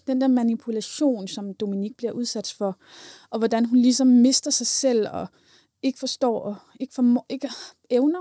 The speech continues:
at sige fra, når det er, hun bliver slået, når det er, hun bliver, bliver sådan manipuleret og overvåget, og bare sådan, "Øh, det var så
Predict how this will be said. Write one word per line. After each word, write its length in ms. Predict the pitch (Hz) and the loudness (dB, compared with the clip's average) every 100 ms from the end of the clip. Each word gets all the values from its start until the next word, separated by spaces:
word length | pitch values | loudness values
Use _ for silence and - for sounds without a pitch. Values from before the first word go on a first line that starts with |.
| 320 | -6
at 60 | |
sige 200 | - 214 | -8 -8
fra, 280 | 190 - 233 | -10 -10 -10
når 100 | 220 | -8
det 100 | 208 | -8
er, 40 | 208 | -8
hun 120 | 226 | -8
bliver 120 | 226 | -8
slået, 420 | 202 226 202 214 | -8 -4 -2 0
når 100 | 233 | -2
det 80 | 196 | -4
er, 80 | 190 | -8
hun 220 | 220 226 | -6 -6
bliver, 220 | 202 190 185 _ - _ _ - | -6 -8 -10 _ -20 _ _ -8
bliver 220 | 208 190 | -4 -4
sådan 220 | 208 208 | -2 -4
manipuleret 800 | 196 185 202 190 254 - 214 202 | -4 -6 -10 -6 -4 -4 -4 -4
og 200 | - - | -6 -6
overvåget, 640 | 202 202 233 202 190 - | -4 -2 -4 -4 -8 -6
og 60 | 196 | -10
bare 120 | 202 | -10
sådan, 140 | - - 254 | -16 -12 -10
"Øh, 60 | 240 - | -10 -10
det 80 | 233 | -12
var 60 | 220 | -10
så 220 | - | -10